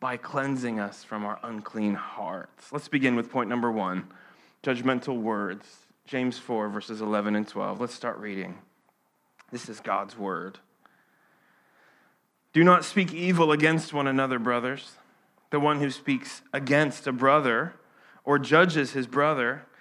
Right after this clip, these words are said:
speaks evil against the law and judges the law. But if you judge the law, you are not a doer of the law, but a judge. There is only one lawgiver and judge, he who is able to save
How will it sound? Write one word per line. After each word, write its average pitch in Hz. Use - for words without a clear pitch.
speaks -
evil 175
against 147
the 151
law 165
and 147
judges 156
the 160
law. 156
But 185
if 233
you 180
judge 190
the 147
law, 123
you 170
are 160
not 220
a 160
doer 170
of 127
the 117
law, 113
but 131
a 135
judge. 143
There 214
is 175
only 185
one 175
lawgiver 143
and 123
judge, 107
he 151
who 135
is 123
able 135
to 127
save 117